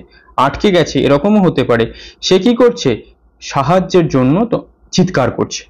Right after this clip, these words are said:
তাহলে the boy is calling out for help, সাহায্যের জন্য বালকটা কি করছে? চিৎকার করছে।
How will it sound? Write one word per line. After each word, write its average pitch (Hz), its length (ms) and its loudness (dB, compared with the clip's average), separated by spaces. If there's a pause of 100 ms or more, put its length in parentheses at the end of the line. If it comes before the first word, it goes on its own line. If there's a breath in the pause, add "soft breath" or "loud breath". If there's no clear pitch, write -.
(440)
তাহলে 170 240 2
the 147 180 0
boy 123 220 2
is 196 180 2 (180)
calling 147 300 2
out 147 140 0 (140)
for 123 220 0
help, 160 180 4 (560 soft breath)
সাহায্যের 143 640 -2
জন্য 139 440 0 (1300)
বালকটা 135 460 0
কি 151 180 0
করছে? 160 420 -2 (680)
চিৎকার 117 380 0
করছে। - 360 -12